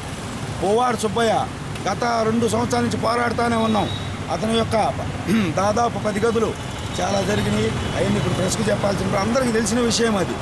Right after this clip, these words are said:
అతను దానికి ఇప్పిస్తా అన్నాడు, నరం తీసేస్తా అన్నాడు, చట్ట ప్రకారం పోతా అన్నాడు. అలానే ఇంకో సోదరుడు, దళిత సోదరుడు, అతనికి ఇద్దరు బిడ్డలు,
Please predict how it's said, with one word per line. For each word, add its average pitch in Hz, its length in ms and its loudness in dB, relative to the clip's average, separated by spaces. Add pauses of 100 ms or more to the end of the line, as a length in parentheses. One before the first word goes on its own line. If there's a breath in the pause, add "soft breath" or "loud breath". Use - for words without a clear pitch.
(400)
అతను 196 260 0
దానికి 180 220 0
ఇప్పిస్తా 190 360 0
అన్నాడు, 180 380 2
నరం 175 300 0
తీసేస్తా 175 540 -2
అన్నాడు, 170 320 0
చట్ట 180 320 -2
ప్రకారం 175 340 0
పోతా 160 260 0
అన్నాడు. 120 320 -2 (400)
అలానే 214 300 2
ఇంకో 208 220 0
సోదరుడు, 202 520 0 (580)
దళిత 196 200 0
సోదరుడు, 214 640 2 (420)
అతనికి 190 360 0
ఇద్దరు 139 480 -2
బిడ్డలు, 190 420 0